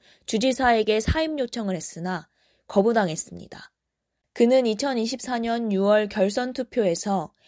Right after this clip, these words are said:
멜리사 카룬 변호사에게 패배한 뒤 선거 결과를 무효화하려고 시도했지만 브라이언 캠프 주지사는 이를 거부하며 공정한 선거 결과는 인위적인 법적 기술로 무효화될 수 없다고 답변했습니다.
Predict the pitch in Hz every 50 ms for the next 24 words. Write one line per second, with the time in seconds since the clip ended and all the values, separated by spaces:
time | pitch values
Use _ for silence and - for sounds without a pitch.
0 | _ _ _ - 190 196 214 233 247 240 269 254 247 247 - - 320 320 330 320
1 | 311 277 247 208 190 214 220 220 240 220 214 202 220 214 214 - 277 277 277 277
2 | 254 233 208 190 196 208 208 214 220 - 302 311 302 311 302 285 269 247 233 208
3 | 202 202 202 202 185 185 208 226 233 247 247 240 233 220 202 185 185 170 - 170
4 | 175 - - - 214 196 170 - - - 160 156 175 190 165 175 - _ _ _
5 | _ _ _ _ _ - 226 226 240 247 247 247 247 247 - 269 247 247 254 240
6 | 226 240 220 220 226 214 208 190 190 208 214 190 185 185 185 190 185 - - 208
7 | 196 196 - 214 202 180 160 151 143 143 139 - - _ _ _ _ _ _ -
8 | - 226 226 240 226 269 262 262 262 262 269 269 285 294 285 269 277 269 262 254
9 | 240 226 214 214 214 214 226 254 247 226 - 208 240 262 277 262 269 262 233 262
10 | 254 247 - 196 - - - 254 254 - - 240 233 247 226 220 220 220 185 202
11 | 214 233 240 240 226 226 208 202 - - 185 160 - - 151 151 - 165 175 175
12 | 175 - 185 170 151 151 - - - 139 139 127 - 156 147 139 -